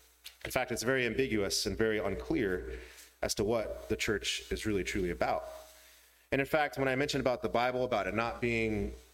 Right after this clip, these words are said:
the authoritative book, if you, it's interesting 'cause if you ever have a debate with someone from this camp and you start saying, "Well, what about Scripture? It says this, so how do you put that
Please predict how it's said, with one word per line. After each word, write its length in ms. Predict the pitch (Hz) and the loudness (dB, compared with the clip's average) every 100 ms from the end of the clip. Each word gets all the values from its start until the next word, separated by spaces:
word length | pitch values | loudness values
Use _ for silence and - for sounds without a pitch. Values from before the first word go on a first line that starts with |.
| _ | _
the 240 | - 98 95 | -2 0 0
authoritative 600 | - 120 110 117 98 - | 0 0 0 0 0 0
book, 320 | 143 117 - - - - - - | 0 -2 -6 -12 -16 -20 -20 -8
if 100 | 131 | -2
you, 160 | 135 151 - - | 0 -2 -4 -2
it's 140 | 147 | 0
interesting 280 | 160 139 131 | 0 0 0
'cause 120 | 113 | 0
if 80 | 117 | 0
you 60 | |
ever 120 | 139 127 | 2 2
have 160 | 123 | 0
a 40 | 110 | 0
debate 340 | 107 139 143 | 0 2 0
with 100 | 107 | 0
someone 240 | - 117 | 0 0
from 160 | 110 101 | 0 -2
this 140 | 98 | -2
camp 340 | - 196 147 - - - - - - | 0 0 0 -4 -10 -18 -20 -8 -2
and 120 | 113 | 0
you 60 | |
start 280 | 110 127 117 | 0 0 0
saying, 300 | - 113 110 | 0 0 2
"Well, 380 | 120 117 110 - - | 2 0 -4 -6 -2
what 120 | 214 | 0
about 200 | 262 - | 0 0
Scripture? 440 | - 202 - 110 | -2 -2 0 0
It 120 | 104 | 0
says 360 | - 151 143 - | 0 2 0 -2
this, 260 | 175 117 - | -2 0 0
so 320 | - - 123 | -2 -2 0
how 100 | 147 | 0
do 60 | |
you 60 | 143 | 0
put 200 | 143 127 | -2 0
that 360 | 131 117 - | 0 0 -4